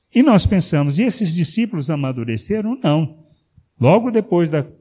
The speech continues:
crucificação, que ressuscitou, que passou por toda aquela história, antes de Jesus subir aos céus, o que que eles perguntaram para ele? De novo, "Senhor, é tempo de restaurar o reino de Israel?"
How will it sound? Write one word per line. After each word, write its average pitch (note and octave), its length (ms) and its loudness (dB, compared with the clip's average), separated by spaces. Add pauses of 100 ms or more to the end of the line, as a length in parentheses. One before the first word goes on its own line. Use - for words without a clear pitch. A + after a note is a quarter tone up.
(140)
crucificação, E3 1160 -4
que D3 160 -2
ressuscitou, E3 880 -2
que D#3+ 140 -10
passou D3+ 360 -4
por D3 180 -6
toda A#3 260 -4
aquela E3 280 -4
história, F3 600 0 (320)
antes A3 360 2
de F3 120 -4
Jesus E3+ 380 -2
subir E3 500 -4 (160)
aos D3 240 0
céus, G#3 280 0
o G3 60 0
que A#3 160 -2
que A#3+ 120 -4
eles G3 140 -2
perguntaram E3+ 600 -2
para D3+ 220 -4
ele? F3 420 -2 (180)
De D#3+ 180 4
novo, F#3 680 2
"Senhor, F#3+ 480 2
é E3 80 4
tempo A3+ 500 0
de D3+ 120 0
restaurar D3+ 1000 0
o C3 120 -4
reino D3+ 320 0
de C#3 100 -10
Israel?" C#3+ 440 -4